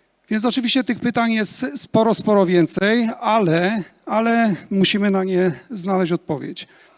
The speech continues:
E, firma sap, e, pracuje, bym powiedział, praktycznie dla każdej dużej firmy, e, paliwowej, firmy chemicznej, petrochemicznej, też dla bardzo dużej części firm średnich i mniejszych.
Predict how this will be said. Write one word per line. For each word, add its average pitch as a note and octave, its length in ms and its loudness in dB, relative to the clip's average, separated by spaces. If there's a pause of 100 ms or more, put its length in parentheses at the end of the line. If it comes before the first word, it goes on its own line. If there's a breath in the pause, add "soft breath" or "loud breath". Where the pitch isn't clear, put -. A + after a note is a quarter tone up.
(360 loud breath)
E, C4+ 40 -4 (640)
firma C4+ 440 0
sap, A#3 500 -2
e, G3+ 440 -2
pracuje, G3+ 800 -4 (180)
bym G3 240 -10
powiedział, F#3+ 220 -6
praktycznie F#3 460 -4
dla F3+ 160 -2
każdej F#3+ 440 0
dużej F3 280 0
firmy, F3+ 500 0 (540 loud breath)
e, E3+ 180 -2
paliwowej, F#3 640 -2
firmy F3+ 260 0
chemicznej, F3 460 -2
petrochemicznej, F3 760 -4
też E3+ 180 -4
dla E3 320 -4 (140)
bardzo F3+ 280 -4
dużej F3 220 -4
części F3+ 360 -2
firm E3 220 -6
średnich F#3 440 0
i E3+ 40 0
mniejszych. E3 680 -2